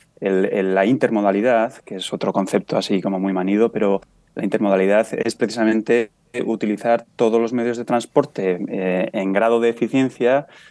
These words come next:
eh, según la necesidad que tengas. Si yo me tengo que ir de Logroño a Madrid y tengo que ir a la oficina de, de lo que sea, pues tiene sentido, eh, irme a la estación de tren en, en, en una bici plegable, meter la bici plegable en el tren,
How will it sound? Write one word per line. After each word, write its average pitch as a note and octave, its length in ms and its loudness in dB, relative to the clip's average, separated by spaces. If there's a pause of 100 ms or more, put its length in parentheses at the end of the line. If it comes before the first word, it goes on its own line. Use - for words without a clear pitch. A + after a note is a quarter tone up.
(140)
eh, F#2+ 320 -4
según G#2+ 420 2
la A#2+ 80 4
necesidad E3+ 400 -4
que G2 100 -6
tengas. G2 400 -4
Si G2 360 -2
yo A2 120 0
me G#2+ 80 -2
tengo A2+ 100 0
que - 80 -2
ir G#2+ 80 0
de G#2+ 60 2
Logroño G#2+ 400 0
a A2+ 80 0
Madrid A2+ 400 0 (360)
y G2+ 120 -8
tengo G#2 160 -4
que A2 80 -2
ir G#2 80 2
a G2+ 40 4
la G2+ 60 2
oficina G2+ 420 -2
de, G2 320 2
de F#2+ 360 0
lo F#2+ 160 -2
que A2 80 -6
sea, C3 400 0 (320)
pues - 180 -6
tiene B2 220 2
sentido, A#2 640 0
eh, F#2+ 220 0
irme A#2+ 220 2
a - 20 4
la A#2+ 60 2
estación B2 280 0
de A#2+ 80 2
tren A#2 260 0
en, F2+ 220 -8
en, F2+ 640 -2
en G2+ 140 -6 (260)
una F#2+ 240 0
bici G2+ 180 0
plegable, C#3 420 2
meter G#2 280 -2
la G2+ 80 4
bici G#2 160 -2
plegable G#2+ 560 0
en G2+ 80 -4
el F2+ 160 -6
tren, C#3 420 2